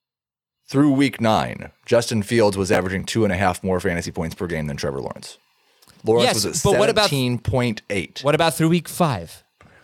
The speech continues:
Speaker 1: They were both awful and no one wanted to use them.
Speaker 2: No, Fields was much worse, I would say. But also, Fields was, you know, weaponless and just in, like, a boring, crappy offense with a terrible offensive line.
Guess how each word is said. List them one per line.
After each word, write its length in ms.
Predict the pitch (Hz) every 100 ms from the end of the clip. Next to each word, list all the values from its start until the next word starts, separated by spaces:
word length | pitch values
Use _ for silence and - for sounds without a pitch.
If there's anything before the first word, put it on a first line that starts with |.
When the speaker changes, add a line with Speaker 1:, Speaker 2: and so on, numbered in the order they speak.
| -
Speaker 1:
They 100 | 160
were 120 | 147
both 280 | 135 165 156 -
awful 400 | 151 175 - 120
and 80 | 107
no 100 | 113
one 140 | 120 127
wanted 180 | 127 120
to 60 |
use 200 | 120 123
them. 100 | 98
Speaker 2:
No, 240 | 185 110 87
Fields 440 | - - 196 196 160
was 140 | 135
much 220 | 131 123
worse, 400 | 98 107 90 -
I 120 | -
would 140 | 95 90
say. 280 | - - - _ _ _ _ _ _
But 180 | - 156
also, 540 | 165 170 - 180 147 113
Fields 380 | - 165 160
was, 300 | 139 135 -
you 80 | 160
know, 260 | 113 92 -
weaponless 920 | - 143 156 147 139 135 131 - - -
and 260 | 123 117 113
just 200 | 127 113
in, 80 | 123
like, 140 | 113 113
a 40 |
boring, 540 | 110 117 135 139 131
crappy 400 | 127 135 127 131
offense 720 | 120 95 92 95 98 - - - _ _ _ -
with 120 | 127
a 40 |
terrible 500 | 123 - 131 131 135
offensive 460 | 131 127 127 139 117
line. 360 | 85 82 98